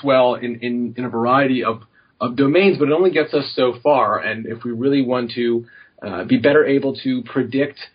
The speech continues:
what's going to lead certain voters to, to respond to certain political candidates, or what's going to lead particular consumers to respond,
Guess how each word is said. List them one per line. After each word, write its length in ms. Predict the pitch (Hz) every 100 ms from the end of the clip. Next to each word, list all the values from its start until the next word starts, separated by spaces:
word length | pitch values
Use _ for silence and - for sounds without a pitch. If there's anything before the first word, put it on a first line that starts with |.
| _ _ _ _ _ _
what's 320 | 92 123 135
going 220 | - 139 131
to 80 |
lead 240 | 120 131 131
certain 320 | 143 123 117
voters 380 | 127 131 135 131
to, 200 | 131 117
to 100 | 117
respond 460 | 117 113 139 131 135
to 40 |
certain 240 | - 135 123
political 380 | 135 135 131
candidates, 560 | 127 139 131 117 98 104
or 100 | 113
what's 280 | 113 123 -
going 200 | 143 131
to 80 | 123
lead 340 | 135 135 135
particular 420 | 123 147 135 135 127
consumers 540 | 127 - 139 139 131
to 120 | 131
respond, 560 | 127 120 135 135 139